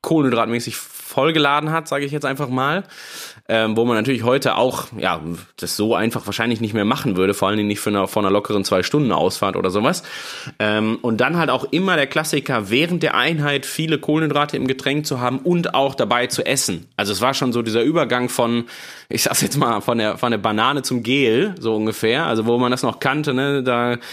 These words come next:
gab's noch so diese typischen Tour de France Berichte im Öffentlich-Rechtlichen, wie viel Bananen jetzt ein so eine Tour-Etappe sind, so nach dem Motto, wie viel man dafür braucht.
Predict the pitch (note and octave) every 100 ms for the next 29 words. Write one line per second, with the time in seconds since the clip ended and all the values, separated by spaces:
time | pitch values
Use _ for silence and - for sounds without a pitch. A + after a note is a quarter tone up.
0 | - - - - B2+ - B2 B2+ A#2 A#2+
1 | D3+ - B2 B2+ B2+ - C3+ D3 - C3+
2 | C#3+ A#2+ A#2+ C3 A2+ - D3+ D3 B2 A#2+
3 | B2+ G#2 G#2+ A#2 C3+ A#2 G#2+ - B2 A#2
4 | A2+ C3 E3 D3+ D#3 D3+ C#3 D#3 E3 -
5 | B2+ C3 C3+ C#3 C#3 C#3+ D3 B2 A#2+ A#2+
6 | A#2+ A2+ A#2 A2+ B2+ C#3+ D3